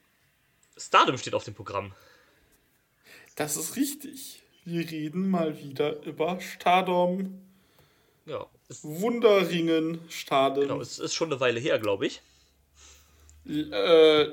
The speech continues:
Speaker 2: letzte Mal war letztes Jahr die Tenth Anniversary.
Speaker 1: Stimmt.
Speaker 2: Genau.
Speaker 1: Also ist schon ein Weilchen her und deswegen, es gab jetzt wieder eine größere Show, den Nagoya, Nagoya Supreme Fight.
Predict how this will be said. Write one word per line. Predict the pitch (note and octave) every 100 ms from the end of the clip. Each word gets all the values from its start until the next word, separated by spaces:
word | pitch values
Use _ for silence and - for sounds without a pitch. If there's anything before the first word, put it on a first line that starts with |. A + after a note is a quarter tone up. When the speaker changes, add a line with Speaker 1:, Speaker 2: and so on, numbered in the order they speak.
| -
Speaker 2:
letzte | F3 E3 F3 F3+ -
Mal | A3+ A3 G#3+ F#3
war | F#3 F3+
letztes | E3+ D#3 D3+ G3+ - A3+ -
Jahr | F#3+
die | F#3+
Tenth | G#3 G#3
Anniversary. | A2 F#3 F#3 G3+ F#3+ C#3+ C#3+ - - -
Speaker 1:
Stimmt. | - - - - - _ _ _ _ _ _ _ _ _ _ _ _ _ _ _ _ _ _ _ _ _
Speaker 2:
Genau. | D3+ C#3+ D3+ D3 C#3+ C#3+ -
Speaker 1:
Also | - G#2 G#2
ist | B2+ C#3
schon | - B2
ein |
Weilchen | A2+ A#2+ - A2+
her | B2 D3+
und | C3
deswegen, | A2+ - C3 B2 A#2 A2
es | A2+ -
gab | C3
jetzt | B2
wieder | B2
eine | A2 G#2+
größere | B2 F3 E3 E3
Show, | - D#3 D#3 - - _
den | A2+ A2+
Nagoya, | G#2+ - - D3+ G#3+ - -
Nagoya | A2 G#2 E3+ E3 C#3
Supreme | - A#2 - G3+
Fight. | - - - B2 -